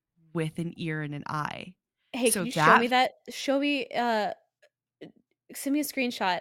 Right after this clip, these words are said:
Speaker 2: I don't
Speaker 1: I sure
Speaker 2: remember
Speaker 1: can,
Speaker 2: that at
Speaker 1: my guy.
Speaker 2: all.
Speaker 1: I saw that because here's the thing is all the different games have different versions. So there's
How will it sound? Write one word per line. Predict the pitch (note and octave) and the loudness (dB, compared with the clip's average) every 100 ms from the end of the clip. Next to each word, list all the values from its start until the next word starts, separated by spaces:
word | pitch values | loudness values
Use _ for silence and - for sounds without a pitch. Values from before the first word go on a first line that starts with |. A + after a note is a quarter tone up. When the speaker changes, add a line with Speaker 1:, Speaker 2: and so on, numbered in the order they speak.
| - | 0
Speaker 2:
I | A#3+ | 0
don't | C4 C4+ B3+ | 0 0 0
Speaker 1:
I | F3 | 0
sure | - B3 | -2 -2
Speaker 2:
remember | A3 A#3 | -2 0
Speaker 1:
can, | |
Speaker 2:
that | G#3 | 2
at | G3 | 2
Speaker 1:
my | F#3 | 2
guy. | A3+ C4 G3 | 2 2 2
Speaker 2:
all. | G#3+ _ _ _ _ _ _ _ - | -2 _ _ _ _ _ _ _ 8
Speaker 1:
I | G#3 B3 | 8 8
saw | - B3+ D#4+ | 4 6 4
that | A#3 F3+ G3+ | 4 0 0
because | A3 C4 A#3+ | -2 0 0
here's | C4+ C4+ | -2 -4
the | A#3+ | -6
thing | A3+ D4+ C4 A#3 | -6 -4 -4 -6
is | A3 G#3+ F#3+ - - - | -6 -6 -6 -12 -8 -2
all | A#3+ | -2
the | B3+ | 0
different | B3+ A#3 A#3+ | -2 -4 -2
games | B3 A#3 | -2 -2
have | A3+ | -2
different | G3 F#3+ F#3+ | -4 -6 -4
versions. | D4 D4 F3 F3+ | -2 -2 -4 -4
So | G3 | -2
there's | F#3 F3+ F#3+ | -2 -2 -4